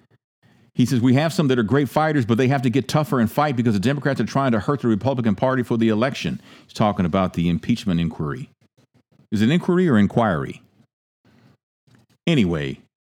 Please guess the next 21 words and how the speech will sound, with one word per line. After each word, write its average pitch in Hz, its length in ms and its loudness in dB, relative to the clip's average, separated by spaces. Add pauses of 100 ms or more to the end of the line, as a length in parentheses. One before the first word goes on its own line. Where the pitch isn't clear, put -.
(160)
dude, 226 180 4
they're 240 100 2
not 269 220 0
there 214 140 4
to 180 80 2
fight 208 300 -2
for - 140 -4
you, 127 180 4
man. 170 380 2 (160)
You 160 100 2
broke 220 260 0
the 180 60 0
law. 208 500 0
<laughs> - 40 -18 (480)
You, 254 100 4 (100)
you 233 300 -2
bro-, - 260 -6 (200)
you 240 160 0
broke 294 320 -2
the 220 100 0
law. 254 360 0